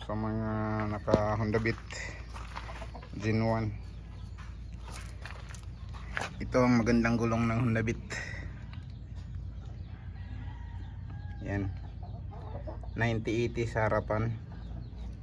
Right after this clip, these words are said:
Ninety eighty. Fourteen yung size ng ano natin, rim. Euro grip.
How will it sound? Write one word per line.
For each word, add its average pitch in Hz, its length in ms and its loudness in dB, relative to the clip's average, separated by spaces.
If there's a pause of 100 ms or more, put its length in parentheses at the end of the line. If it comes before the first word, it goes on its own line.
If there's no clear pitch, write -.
(480)
Ninety 104 480 2
eighty. 104 240 0 (800)
Fourteen 117 480 8
yung 113 560 4
size 107 400 4
ng 107 240 2
ano 107 80 2
natin, 104 480 2
rim. 95 240 2 (1120)
Euro 113 320 8
grip. 113 240 6